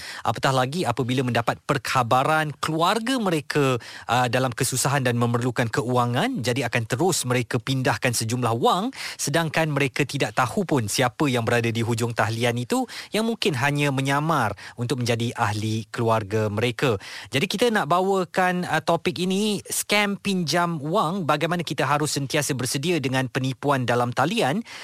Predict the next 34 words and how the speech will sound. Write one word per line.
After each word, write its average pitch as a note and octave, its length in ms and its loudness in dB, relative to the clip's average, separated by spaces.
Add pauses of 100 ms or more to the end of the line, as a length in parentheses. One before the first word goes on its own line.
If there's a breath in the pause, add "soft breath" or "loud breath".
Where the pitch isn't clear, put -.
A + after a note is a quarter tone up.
(120)
Kita - 160 2
bersama G#3 320 2
dengan F3 240 0
Doktor E3 240 0
Muhammad D#3 400 2
Khairi D3+ 400 0
Ahmad, E3+ 480 0
beliau B2+ 240 0
adalah A#2+ 240 0
pensyarah B2 400 0
kanan E3 400 0 (240 loud breath)
di A2+ 80 0
Jabatan A#2+ 400 2
Komunikasi, D3+ 720 0
Pusat G#3 320 -2
Pengajian D#3+ 400 0
Teknologi C3+ 560 0
Multimedia C#3+ 720 0
dan D#3+ 240 0
Komunikasi, D3 720 0 (240 loud breath)
Universiti A#2 600 0
Utara A2 420 0
Malaysia. G#2+ 560 0 (320 loud breath)
Bagaimana B3+ 400 0
agaknya F3 240 0
kebimbangan D3+ 1040 0
doktor, D3+ 320 0
ya, A2+ 160 2
tentang C#3 720 0
senario D3 640 0
yang C3 160 0
kami B2+ 320 0
bawakan C3+ 480 2
tadi C3+ 480 -2